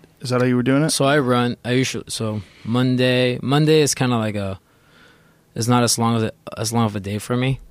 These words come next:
Speaker 2: Like, I, I have, like, a long training session in the afternoon, but then Tuesday I run, then we do strength and conditioning, then I come back in the afternoon, I hit pads,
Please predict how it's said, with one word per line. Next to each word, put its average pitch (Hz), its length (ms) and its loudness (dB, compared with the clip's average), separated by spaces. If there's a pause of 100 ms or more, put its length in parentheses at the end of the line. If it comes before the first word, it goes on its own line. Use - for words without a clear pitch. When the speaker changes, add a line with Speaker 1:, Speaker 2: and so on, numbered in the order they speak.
(120)
Speaker 2:
Like, 107 120 -4
I, 107 180 0
I 110 100 -2
have, 110 240 0
like, 117 100 2
a 104 60 0
long 104 280 0
training 113 240 -4
session 107 260 -6
in 104 60 -4
the 104 80 -4
afternoon, 113 480 -2
but 107 100 -2
then 104 160 -2
Tuesday 107 640 -4
I 104 140 -6
run, 113 400 0
then 104 160 -4
we 104 60 -4
do 101 120 -8
strength 107 280 -4
and 107 80 -8
conditioning, 113 580 -2
then 107 120 -4
I 104 60 -8
come 101 180 -8
back 101 180 -10
in 104 60 -10
the 92 60 -10
afternoon, 113 500 -4
I 101 60 -8
hit 101 200 -10
pads, 120 540 0